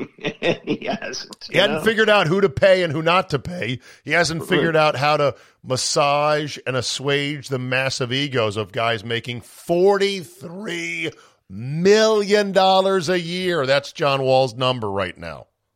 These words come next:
Speaker 2: I think
Speaker 1: Right.
Speaker 2: it
Speaker 1: Well,
Speaker 2: is
Speaker 1: I,
Speaker 2: right now.
Speaker 1: I, I remember a dinner with him where he was explaining to us how the league was going to have a lockout,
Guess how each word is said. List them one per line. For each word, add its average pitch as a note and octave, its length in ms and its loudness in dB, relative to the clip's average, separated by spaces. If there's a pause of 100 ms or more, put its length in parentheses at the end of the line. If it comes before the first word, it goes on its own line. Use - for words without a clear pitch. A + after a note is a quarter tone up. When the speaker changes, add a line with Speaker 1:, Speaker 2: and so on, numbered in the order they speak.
Speaker 2:
I F2 80 -14
think C3+ 240 -4
Speaker 1:
Right. F2+ 80 -8
Speaker 2:
it G#2+ 40 -4
Speaker 1:
Well, A#2 180 0
Speaker 2:
is G#2+ 60 0
Speaker 1:
I, C3 100 0
Speaker 2:
right A2+ 100 -8
now. B1+ 280 -20
Speaker 1:
I, A#2+ 100 -6
I - 240 -8
remember C#3 460 -6
a G#2 120 -12
dinner C3 280 -6
with G2+ 200 -12
him F2+ 280 -12
where F#2+ 120 -10
he G#2+ 120 -10
was G2+ 200 -8
explaining A#2+ 640 -4
to G2 240 -8
us F#2+ 360 -6 (260)
how G#2 540 -6
the G#2 80 -12
league B2 280 -6
was A#2 140 -10
going B2 200 -6
to A#2 60 -6
have A2 180 -8
a G#2+ 40 -6
lockout, G2 760 -6